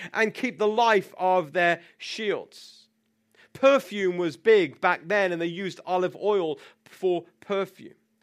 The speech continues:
Olive oil back in the ninth century B C was a trade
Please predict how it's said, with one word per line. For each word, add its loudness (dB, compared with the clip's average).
Olive 4
oil 6
back 2
in -2
the -2
ninth 2
century -2
B -8
C -4
was 0
a 0
trade 0